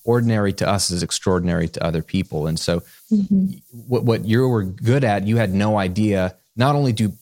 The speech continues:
Speaker 1: A, other people struggle with it, which is, oh, that's an interesting data point, but B,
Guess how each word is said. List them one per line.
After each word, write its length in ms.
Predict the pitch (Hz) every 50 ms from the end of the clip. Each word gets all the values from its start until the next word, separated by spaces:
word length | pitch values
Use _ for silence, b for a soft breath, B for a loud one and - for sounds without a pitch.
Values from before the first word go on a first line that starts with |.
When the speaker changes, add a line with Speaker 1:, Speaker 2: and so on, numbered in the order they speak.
| _ -
Speaker 1:
A, 300 | 110 123 123 107 98 95
other 160 | 104 113 104
people 300 | - - 107 - - 87
struggle 400 | - - - 117 127 123 104 85
with 180 | 80 78 76 85
it, 160 | 95 - -
which 180 | 107 107 -
is, 80 | 92 - -
oh, 80 | 131
that's 240 | 143 147 120 113 -
an 40 | - -
interesting 420 | 113 117 113 113 - - 95 87
data 240 | 82 90 95 95 95
point, 240 | - - 87 80 -
but 160 | 90 85 -
B, 320 | - 127 139 131 110 98